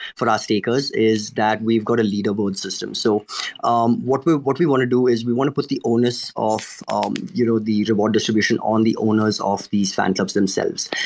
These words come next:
So, um, as an owner, say, for example, um, you, you're incentivized to bring in as many people into your fan club because,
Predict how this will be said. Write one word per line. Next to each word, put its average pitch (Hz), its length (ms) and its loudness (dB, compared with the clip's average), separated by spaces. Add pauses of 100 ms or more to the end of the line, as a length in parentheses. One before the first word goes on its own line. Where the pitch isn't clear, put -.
So, 117 440 2
um, 110 300 0
as 131 180 0
an 147 120 2
owner, 120 280 4
say, 113 220 0
for 104 100 -4
example, 104 560 0
um, 101 220 0
you, 113 120 2
you're 117 260 2
incentivized 113 840 2
to 107 80 -10
bring 113 320 0
in 113 280 -6
as 104 140 -8
many 104 220 -6
people 107 280 -4
into 101 200 -6
your 101 100 0
fan 98 220 -2
club 139 280 0 (340)
because, 123 540 2